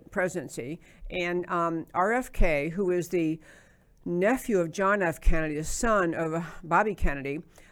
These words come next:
um, and he has, oh, in fact, oh, I had his book. Okay, I have it in my briefcase. It doesn't matter. So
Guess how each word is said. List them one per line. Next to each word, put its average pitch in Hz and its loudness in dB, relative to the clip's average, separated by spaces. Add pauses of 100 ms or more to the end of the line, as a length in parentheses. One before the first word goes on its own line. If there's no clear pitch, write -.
(100)
um, 170 0
and 180 -2
he 269 4
has, 170 0
oh, 170 -2
in 180 -2
fact, 180 -2
oh, - -6
I 165 -2
had 208 -6
his 180 -8
book. 143 -2
Okay, 156 -8
I 165 -2
have 180 -4
it - -6
in 156 -8
my 160 -6
briefcase. 143 -10
It - -14
doesn't 156 -8
matter. 139 -14 (420)
So - -6